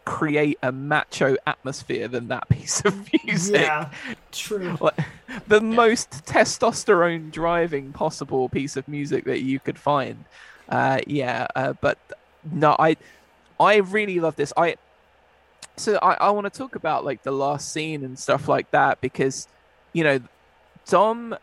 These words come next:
Speaker 1: and Brian's race, uh, when they're,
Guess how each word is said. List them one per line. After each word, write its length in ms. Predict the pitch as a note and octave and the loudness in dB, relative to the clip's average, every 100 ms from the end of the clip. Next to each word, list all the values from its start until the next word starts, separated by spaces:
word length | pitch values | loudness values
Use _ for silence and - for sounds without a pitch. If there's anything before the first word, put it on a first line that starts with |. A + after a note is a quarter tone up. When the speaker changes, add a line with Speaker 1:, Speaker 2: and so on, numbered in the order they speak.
| _ _ _ _ C3+ | _ _ _ _ -2
Speaker 1:
and 280 | C3+ C3+ - | 0 -2 2
Brian's 560 | C3+ D3 D3+ C#3+ C#3 | 4 4 2 -2 -6
race, 640 | C3 C3 B2 - - - - _ | -2 0 -2 -4 -8 -10 -12 _
uh, 460 | B2 B2 B2+ G#2 A2 - | -2 0 2 0 -2 -2
when 360 | B2+ C3 C3 | -4 -2 -4
they're, 300 | C3 B2+ B2 | -4 -2 -2